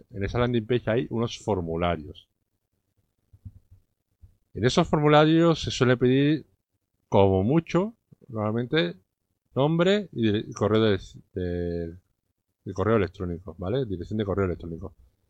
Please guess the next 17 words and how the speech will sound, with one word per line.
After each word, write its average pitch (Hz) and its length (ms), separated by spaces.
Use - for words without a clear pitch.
¿Por 95 160
qué 127 120
no 131 80
se 120 120
piden 110 300
más 104 180
cosas 98 300
como 85 240
edad, 95 560
<clears throat> 104 600
dirección, 95 640
etcétera? 82 360
Pues 127 120
porque 131 220
mientras 123 440
más 156 200
datos 107 480